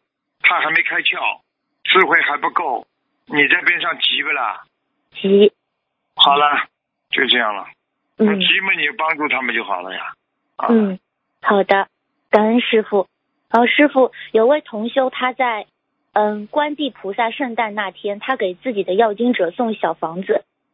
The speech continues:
Speaker 2: 盘子里未燃尽的小房子的边眼瞅着，嗯，快，眼瞅着成，就是烧成了一个圆片，然后上边出现了一个佛字，最后也化掉了。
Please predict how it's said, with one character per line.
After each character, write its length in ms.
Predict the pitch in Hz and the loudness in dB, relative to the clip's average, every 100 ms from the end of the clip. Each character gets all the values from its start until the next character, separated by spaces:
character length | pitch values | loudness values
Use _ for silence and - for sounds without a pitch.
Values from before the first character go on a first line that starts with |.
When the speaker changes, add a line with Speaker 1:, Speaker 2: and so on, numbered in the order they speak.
| _ | _
Speaker 2:
盘 320 | - 202 214 | -2 0 0
子 120 | 262 294 | 0 2
里 260 | 240 185 | 4 2
未 240 | - 294 240 | 2 2 2
燃 260 | 202 185 | -2 -6
尽 160 | 214 269 | -2 -2
的 120 | 214 | -2
小 200 | 208 175 | -2 -4
房 240 | 180 190 220 | -2 -4 -4
子 120 | 247 | -2
的 120 | 208 | -2
边 440 | - - 254 262 - - _ _ | -2 0 0 0 -4 -18 _ _
眼 280 | 202 208 277 | 0 2 0
瞅 340 | - 233 180 | -2 -4 -2
着， 240 | 175 175 - | 0 -2 0
嗯， 300 | 196 185 185 | -2 -2 -6
快， 320 | - 196 240 - _ _ - | -4 -2 -4 -8 _ _ 2
眼 200 | 220 285 | 4 4
瞅 200 | - 214 | 4 4
着 100 | 202 | 2
成， 280 | - 208 196 - | 0 -6 -8 -2
就 100 | 254 | 2
是 100 | 262 | 2
烧 220 | 320 311 | 2 -2
成 160 | - 226 | -2 -4
了 60 | |
一 80 | 214 | 0
个 120 | 269 | 0
圆 300 | 208 180 175 | 0 -4 -6
片， 300 | - 302 233 | -8 -4 -2
然 100 | 190 | 0
后 140 | 247 240 | -2 -2
上 240 | 285 240 | -4 -4
边 180 | 240 254 | -4 -4
出 220 | - 294 | -6 -4
现 180 | 285 240 | -4 -4
了 60 | |
一 100 | 196 | -4
个 140 | 202 240 | -2 -2
佛 440 | - - 175 175 | -2 -2 2 2
字， 360 | 196 - 247 - _ _ _ _ | -2 -2 -2 -2 _ _ _ _
最 100 | 330 | -2
后 160 | 294 285 | 2 0
也 140 | 196 | 0
化 280 | 170 285 240 | -4 -2 -2
掉 240 | 208 196 180 | -2 -4 -4
了。 180 | 185 | -6